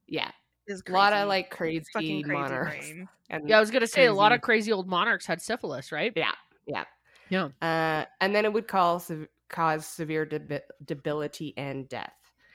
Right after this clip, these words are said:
Speaker 1: And the other thing that they didn't, 'cause they had, were trying to treat it, they didn't have,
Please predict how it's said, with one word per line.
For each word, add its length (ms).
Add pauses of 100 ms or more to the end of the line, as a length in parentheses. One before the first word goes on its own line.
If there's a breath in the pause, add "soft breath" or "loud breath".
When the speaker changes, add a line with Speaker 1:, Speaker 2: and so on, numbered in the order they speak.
(280 soft breath)
Speaker 1:
And 140
the 160
other 300
thing 240
that 160
they 140
didn't, 360
'cause 120
they 180
had, 320
were 100
trying 300
to 80
treat 280
it, 120
they 80
didn't 220
have, 200